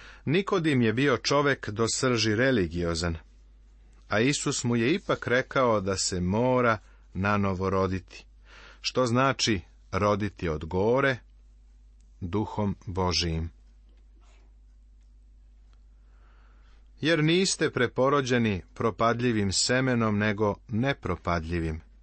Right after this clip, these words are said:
živom i postojanom rečju Božjom. Bez Božje reči ne možeš se nanovo roditi, niti biti spasen.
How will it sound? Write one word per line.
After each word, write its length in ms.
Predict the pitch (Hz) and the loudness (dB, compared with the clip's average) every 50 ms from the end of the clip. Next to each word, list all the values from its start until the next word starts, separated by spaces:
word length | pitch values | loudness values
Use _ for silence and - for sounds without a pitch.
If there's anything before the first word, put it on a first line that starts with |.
| - - - - - - - - - - - - - | -20 -20 -20 -20 -20 -20 -20 -20 -20 -20 -20 -14 -10
živom 580 | 101 95 98 113 123 127 131 135 135 147 143 139 | -6 -2 0 0 2 2 2 2 2 2 2 0
i 80 | 123 | 0
postojanom 760 | - - 107 101 101 98 - - - 107 107 107 110 110 107 | -2 0 0 0 0 0 -2 -2 -2 -2 0 0 0 0 0
rečju 400 | 95 87 82 80 - - - 85 | 0 -2 -2 -4 -6 -6 -6 -6
Božjom. 580 | 82 82 98 92 95 92 92 98 92 87 85 82 - - - - - - - - - - - - - - - - - - - - - - - - - - - - | -4 -2 0 0 0 0 0 -2 -2 -2 -4 -6 -10 -16 -20 -20 -20 -20 -20 -20 -20 -20 -20 -20 -20 -20 -20 -20 -20 -20 -20 -20 -20 -20 -20 -20 -20 -20 -16 -10
Bez 340 | 107 107 - 170 175 143 120 | -6 -2 0 0 2 0 0
Božje 480 | 101 104 117 127 131 123 127 104 92 90 | 0 0 0 0 2 2 2 2 2 2
reči 400 | 98 110 123 143 - - 151 135 | 2 2 0 0 -2 -2 -2 0
ne 160 | 113 113 117 | 0 0 0
možeš 420 | 123 131 127 117 113 95 - - | 0 0 0 -2 -2 -2 -2 -2
se 100 | - 92 | -2 -2
nanovo 460 | 92 98 101 98 98 90 80 80 80 78 | 0 0 0 0 0 -2 -2 -4 -4 -2
roditi, 500 | 95 117 127 139 147 139 - - 135 107 | 0 0 0 0 -2 -4 -4 -4 -4 -2
niti 400 | 95 107 117 117 - - 120 110 | -2 -2 -2 -4 -4 -6 -8 -6
biti 340 | 87 92 92 - - 85 | -6 -6 -8 -8 -10 -10
spasen. 760 | 85 - - - - - 95 98 101 104 - - - 87 78 | -8 -8 -8 -8 -6 -4 -2 -2 -2 -2 -4 -6 -6 -8 -8